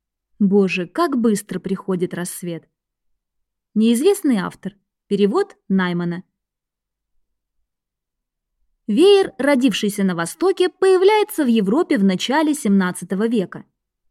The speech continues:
Тем не менее, такое приспособление, как опахало, то есть то, чем можно обмахиваться,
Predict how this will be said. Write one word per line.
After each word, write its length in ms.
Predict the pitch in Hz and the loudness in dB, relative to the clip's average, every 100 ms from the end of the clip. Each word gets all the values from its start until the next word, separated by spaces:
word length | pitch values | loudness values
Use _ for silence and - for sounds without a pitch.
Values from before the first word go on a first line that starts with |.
| - | -2
Тем 180 | 233 226 | 2 4
не 100 | 233 | 4
менее, 320 | 247 220 208 | 4 4 2
такое 320 | 233 226 247 | -2 2 2
приспособление, 920 | 226 220 233 226 247 233 247 214 208 | 2 -4 -6 -4 -4 -2 0 0 0
как 240 | 202 208 - | -2 -4 -2
опахало, 680 | 196 202 185 - 180 180 277 - _ _ | -4 -4 -6 -6 -6 -6 -6 -10 _ _
то 100 | 294 | -2
есть 280 | 302 294 - | -2 -2 -2
то, 180 | 370 403 | 0 0
чем 240 | - 302 | 0 -2
можно 440 | 285 277 196 190 180 | 0 0 2 0 0
обмахиваться, 680 | 170 285 330 339 - - | -2 -4 -4 -6 -8 -10